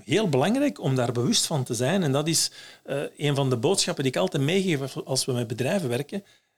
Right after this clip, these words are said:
Als we spreken over klantgerichtheid en klantbeleving, denk in emoties. Denk dat je per contactpunt dat je hebt een emotie aflevert of die klant een emotie laat beleven. En daar moet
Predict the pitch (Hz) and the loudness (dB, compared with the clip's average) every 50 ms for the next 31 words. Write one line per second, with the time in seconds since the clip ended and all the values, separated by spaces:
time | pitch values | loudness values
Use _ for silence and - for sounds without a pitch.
0 | _ _ _ _ - - - - 131 - - - 196 233 233 226 196 160 147 - | _ _ _ _ -6 -4 -2 0 0 0 0 0 0 0 2 2 0 0 0 -2
1 | - 165 143 127 - - 170 170 - - 139 127 143 120 110 - 143 156 185 208 | -2 -2 -2 -2 -2 -4 -4 -6 -4 -6 -6 -6 -6 -6 -6 -2 -2 0 0 2
2 | 214 196 202 190 180 170 156 143 120 113 143 165 208 202 - - 190 156 160 151 | 2 2 2 2 2 2 0 0 0 2 4 4 4 2 2 0 0 2 2 2
3 | 135 127 117 107 101 - - 110 98 - - - - - - _ _ _ _ _ | 2 2 0 0 0 -2 -4 -4 -6 -6 -6 -6 -8 -10 -16 _ _ _ _ _
4 | _ _ _ _ _ - - 170 196 202 185 160 156 147 139 147 - _ - 254 | _ _ _ _ _ -2 0 2 2 4 4 2 2 2 0 -2 -6 _ -6 -4
5 | - 262 - - 220 196 180 - - 180 - - - _ - 127 123 - 127 123 | -4 -4 -2 0 0 0 0 0 -2 -4 -6 -6 -8 _ -4 -2 -2 -2 -2 -2
6 | 123 120 - 147 202 247 - - - - - _ _ _ _ _ _ _ - 135 | -2 0 0 -2 -2 -4 -4 -6 -8 -8 -8 _ _ _ _ _ _ _ -4 -2
7 | 131 127 127 127 131 180 214 202 - - 233 240 277 294 294 - 185 180 - - | 0 2 2 4 4 4 4 2 2 0 0 -2 -2 -2 -2 0 -2 -2 0 0
8 | 208 196 202 214 214 - 202 - - 147 120 131 127 123 - 160 165 170 156 170 | 0 0 0 0 -2 -4 -8 -6 -6 -6 -4 -4 -6 -4 -2 -2 0 0 0 0
9 | 156 147 139 151 160 143 - 170 143 139 127 117 120 120 113 120 117 120 117 110 | 0 0 2 2 0 0 0 0 0 0 0 0 2 2 2 2 2 2 0 -2
10 | 107 - _ _ _ _ _ _ _ _ _ _ _ - 120 120 117 113 120 123 | -4 -12 _ _ _ _ _ _ _ _ _ _ _ -2 0 0 2 2 2 2
11 | 156 202 214 196 165 156 175 196 - - - - - | 2 2 2 2 2 2 2 2 2 0 -2 -2 -4